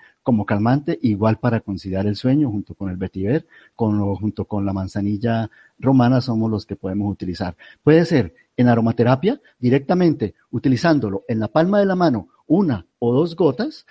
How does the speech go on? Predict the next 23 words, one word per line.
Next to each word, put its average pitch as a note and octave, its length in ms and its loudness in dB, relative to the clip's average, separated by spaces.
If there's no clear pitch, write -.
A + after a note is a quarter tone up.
la G3+ 120 -10
puede D#3 280 2
usar E3+ 260 -2
así, F3 240 -2
fraccionarla B2 720 -4
en A2 80 -8
sentido C3 480 0
contrario C#3 480 0
de C#3+ 60 2
las A2+ 120 0
manecillas, B2 680 -2
eh, A2+ 260 0
del D3 220 0
reloj G3 320 2
y A#3 380 2
colocarlo B2+ 680 2
acá G#2 240 -2
en E3+ 80 4
la F3+ 80 2
frente, E3+ 540 0
en F3 200 2
la F#3+ 100 0
nuca, F#3+ 360 0